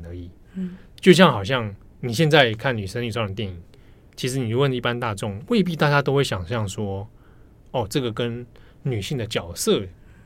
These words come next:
Speaker 1: 其实有很多的关联。
Speaker 2: 嗯。
Speaker 1: 对，当然这一部分有可能是习以为常啦。
Speaker 2: 嗯。
Speaker 1: 哦，已经不觉得这有什么，就是，哎，女性就是这样子。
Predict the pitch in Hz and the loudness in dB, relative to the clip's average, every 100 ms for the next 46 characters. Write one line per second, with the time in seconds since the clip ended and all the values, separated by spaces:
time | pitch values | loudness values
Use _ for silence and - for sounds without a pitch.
0 | 185 - 113 110 98 92 92 113 101 95 | -12 -8 -4 -4 -6 -8 -8 -6 -6 -6
1 | 107 104 101 104 - - - - - - | -6 -6 -10 -16 -20 -20 -20 -20 -20 -20
2 | - 101 127 170 139 160 143 143 139 113 | -12 -4 4 4 4 0 0 0 0 0
3 | 113 95 104 113 95 - - - - - | -4 -8 -6 -6 -8 -14 -20 -20 -20 -20
4 | - - - - - - 120 110 95 95 | -20 -20 -20 -18 -6 -6 -4 -4 -6 -6
5 | - 87 87 - - - 175 156 - 101 | -6 -6 -10 -14 -18 -14 -14 -12 -10 -8
6 | 101 120 139 - 123 113 120 110 143 104 | -4 -4 -2 0 0 2 2 2 2 0
7 | 110 101 82 85 - - - - - - | -4 -8 -12 -16 -20 -20 -20 -20 -20 -12
8 | 101 104 92 90 - - - - 143 156 | -10 -8 -10 -14 -20 -20 -20 -8 -6 -6
9 | 92 98 98 90 92 87 87 | -8 -8 -10 -10 -12 -12 -12